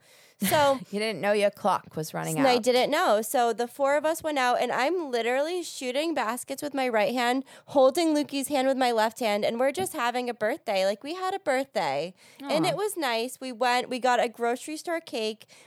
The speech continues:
Speaker 1: We went home. Nora put in the candles. We sang happy birthday. We had a beautiful night.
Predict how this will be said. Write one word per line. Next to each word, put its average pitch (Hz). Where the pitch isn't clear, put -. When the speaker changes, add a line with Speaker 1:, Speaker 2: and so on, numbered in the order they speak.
Speaker 1:
We 240
went 240
home. 233
Nora 226
put 277
in 285
the 302
candles. 269
We 285
sang 277
happy 302
birthday. 302
We 269
had 285
a 262
beautiful 269
night. 254